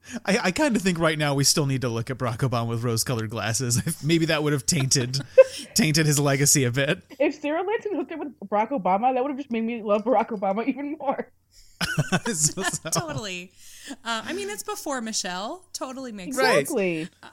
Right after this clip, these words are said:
Speaker 3: um, I loved the moment when she said, "We miss you," before she hit him with the Men in Ba-,
Speaker 1: Yes.
Speaker 3: Black slasher that they use. I was like, "Me too, girl, me too." Uh, I have a question for Dominic. Have we successfully convinced you that you need to be watching Legends of Tomorrow yet?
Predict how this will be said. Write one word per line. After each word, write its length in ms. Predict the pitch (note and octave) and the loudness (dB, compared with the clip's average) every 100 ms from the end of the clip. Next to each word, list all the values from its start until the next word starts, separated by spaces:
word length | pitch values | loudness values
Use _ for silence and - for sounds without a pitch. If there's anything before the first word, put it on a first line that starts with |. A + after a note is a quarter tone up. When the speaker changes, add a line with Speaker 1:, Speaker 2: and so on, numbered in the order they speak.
| _ | _
Speaker 3:
um, 260 | G#3+ G#3 - | -10 -10 -8
I 140 | A#3 C4+ | -8 -6
loved 340 | C4 A#3 A3+ | -6 -8 -8
the 80 | A3+ | -10
moment 320 | G#3+ G#3 F#3 | -8 -10 -10
when 160 | G3 G3+ | -8 -6
she 180 | A3+ | -6
said, 360 | G#3 - G#3+ F3 | -4 -4 -6 -8
"We 120 | G3 | -10
miss 360 | F#3+ F3+ F3+ G#3 | -8 -6 -6 -6
you," 180 | G3+ F#3+ | -8 -12
before 320 | G3 G3 F#3+ | -12 -12 -10
she 360 | - G3 F3 - | -8 -10 -14 -16
hit 180 | F3 F3 | -14 -12
him 120 | F3+ | -14
with 160 | E3+ | -16
the 160 | - E3 | -14 -14
Men 260 | E3 E3+ D#3+ | -14 -14 -14
in 80 | |
Ba-, 140 | D3+ D3+ | -16 -4
Speaker 1:
Yes. 260 | B3+ A#3 D#3+ | 2 2 4
Speaker 3:
Black 160 | A3 | 0
slasher 520 | - - F3 F3+ G3+ | 0 -6 -6 -10 -12
that 160 | F#3+ F#3 | -14 -14
they 100 | F#3+ | -14
use. 380 | G3 F#3+ G3 G3 | -12 -12 -12 -14
I 60 | F3 | -14
was 160 | F#3+ | -16
like, 140 | G#3 E4+ | -16 -16
"Me 160 | E4 | -14
too, 180 | D#4 C#4 | -12 -14
girl, 240 | B3 A#3 | -16 -18
me 100 | C4 | -18
too." 240 | C4 C#4 B3+ - - - - - | -18 -20 -20 -20 -20 -20 -18 -10
Uh, 160 | G#3+ | -8
I 60 | - | -6
have 80 | A#3+ | -6
a 60 | |
question 340 | - D#4 D4+ C#4+ | -6 -4 -4 -6
for 140 | A3+ | -8
Dominic. 580 | F#3+ F#3+ B3 E3+ E3+ - _ - - - | -8 -8 -8 -10 -14 -18 _ -20 -20 -10
Have 200 | A3 G3+ | -10 -8
we 340 | A#3+ B3+ C4+ | -8 -8 -6
successfully 640 | C4 C4+ - G#3+ - A#3 | -4 -4 -4 -4 -6 -10
convinced 460 | A#3 G3+ F#3 F3+ - | -10 -10 -10 -8 -8
you 120 | G#3 | -8
that 120 | G3+ | -12
you 100 | C3 | -10
need 140 | F#3 F3+ | -10 -10
to 60 | |
be 100 | F#3 | -10
watching 380 | E3 E3+ F3+ F3+ | -10 -10 -10 -12
Legends 340 | E3+ D#3 F3 D#3+ | -12 -14 -14 -14
of 80 | |
Tomorrow 360 | - E3+ D#3+ E3+ | -14 -14 -14 -14
yet? 340 | G3 A3+ A#3 | -12 -14 -14